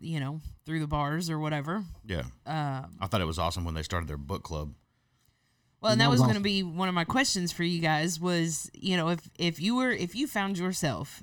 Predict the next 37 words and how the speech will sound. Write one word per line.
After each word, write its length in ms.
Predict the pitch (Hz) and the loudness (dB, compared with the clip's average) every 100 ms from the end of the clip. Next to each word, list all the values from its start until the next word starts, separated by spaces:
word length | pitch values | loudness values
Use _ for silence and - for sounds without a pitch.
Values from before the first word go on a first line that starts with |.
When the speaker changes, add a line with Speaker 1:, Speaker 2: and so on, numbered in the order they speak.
| - | -6
Speaker 1:
in 140 | 156 160 | -2 0
his 200 | 170 165 | 2 2
shoes, 560 | 156 127 64 156 - - _ _ _ _ _ _ _ _ 180 | 0 0 -2 -8 -10 -12 _ _ _ _ _ _ _ _ -2
what 220 | 202 196 | 0 2
would 180 | 240 190 | -2 -2
be 400 | 202 190 180 180 | 0 0 -2 -6
three 360 | - 180 226 | -6 -2 -2
books 640 | 202 175 131 - - - - - _ 156 | 0 0 0 -4 -4 -4 -8 -20 _ -4
that 160 | 160 - | -4 -2
you 520 | 175 190 196 185 160 - 170 | 0 0 0 -4 -8 -16 -4
would 400 | 170 160 156 - _ 170 | 0 0 -2 -8 _ 0
want 340 | 170 156 - - | 0 0 -4 -4
to 640 | 160 151 147 147 147 143 - - _ _ | 0 2 0 0 -2 -4 -8 -20 _ _
have 320 | - 175 165 | -2 0 0
in 100 | 156 | -2
your 140 | 156 151 | -2 -2
little 180 | 147 139 | -4 -4
book 240 | 143 - | -6 -8
club? 280 | - 101 67 - _ _ _ - | -10 -12 -12 -18 _ _ _ -12
Speaker 2:
Oh, 160 | - 73 - | -8 -8 -8
Jesus. 500 | 76 78 55 - - - _ _ _ _ _ _ _ _ _ _ - | -10 -10 -10 -16 -18 -20 _ _ _ _ _ _ _ _ _ _ -4
I 100 | 104 | 0
think 180 | 117 90 | 0 0
I'd 160 | 85 | -2
probably 200 | 98 87 | -2 -2
be 100 | 82 | -2
just 220 | 78 87 | -4 -4
like 160 | 87 - | -4 -6
him. 160 | 90 85 | -6 -4
I 40 | |
don't 160 | 107 85 | -4 -4
give 140 | 87 | -4
a 20 | |
shit. 300 | 78 - - | -6 -6 -6
Send 200 | - 110 | -4 -2
me 100 | 98 | -2
something. 440 | 80 - 85 - | -2 -2 -4 -6